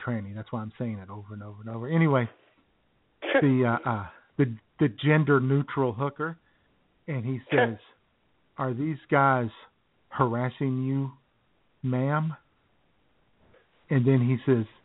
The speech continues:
Speaker 1: "You guys aren't bothering this lady, are you?" And I said, "I don't think that's a lady." And then I gave him that big
Speaker 2: <laughs>
Speaker 1: exaggerated wink and head nod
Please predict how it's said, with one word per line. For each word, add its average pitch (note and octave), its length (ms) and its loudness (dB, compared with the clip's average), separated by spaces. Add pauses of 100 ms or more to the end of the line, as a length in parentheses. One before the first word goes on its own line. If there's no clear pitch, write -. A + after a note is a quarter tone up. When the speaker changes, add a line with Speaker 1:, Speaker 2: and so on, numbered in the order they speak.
(540)
Speaker 1:
"You C#3 100 0
guys C3+ 260 4
aren't C3+ 200 2
bothering C#3 400 2
this G#2 200 -8
lady, A2 360 -8
are G#2+ 140 -10
you?" D3+ 180 -8 (640)
And E3 400 4
I G3 240 4 (120)
said, B2 340 -2 (1400)
"I C#3+ 160 0
don't C#3+ 240 2 (220)
think D3+ 240 -2 (500)
that's G#2+ 300 -8
a B2+ 60 -4
lady." A2 520 -4 (560)
And C#3+ 160 4
then C#3 80 4
I C3+ 100 4
gave C3 200 4
him C3+ 140 2
that C3 180 -2
big C3+ 140 2
Speaker 2:
<laughs> A#2+ 160 -6
Speaker 1:
exaggerated B2 800 -2
wink C3+ 280 -2
and B2 120 -4
head C3+ 220 -2
nod F3+ 440 0